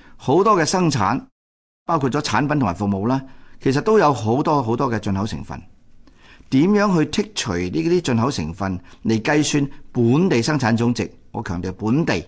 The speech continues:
生產總值，又係有特定嘅規格啦。呢啲規格呢，係有國際標準嘅。呢套標準呢，就叫做 System of National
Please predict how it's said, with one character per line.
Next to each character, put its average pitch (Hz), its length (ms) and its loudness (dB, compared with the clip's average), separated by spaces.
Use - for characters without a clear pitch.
生 123 180 0
產 95 120 0
總 95 140 -2
值， - 160 -10
又 113 100 0
係 101 120 0
有 98 120 -2
特 - 100 -4
定 92 120 -4
嘅 95 80 -6
規 113 280 -2
格 76 240 -4
啦。 67 100 -12
呢 226 140 2
啲 254 100 4
規 240 300 0
格 170 280 2
呢， 208 120 -2
係 - 160 -2
有 147 100 4
國 147 240 2
際 127 160 2
標 135 220 2
準 104 260 -2
嘅。 95 80 -4
呢 220 160 2
套 196 80 6
標 185 260 2
準 131 140 0
呢， 165 260 0
就 117 140 -4
叫 120 100 0
做 104 160 0
System 175 540 -2
of - 180 -6
National 139 480 0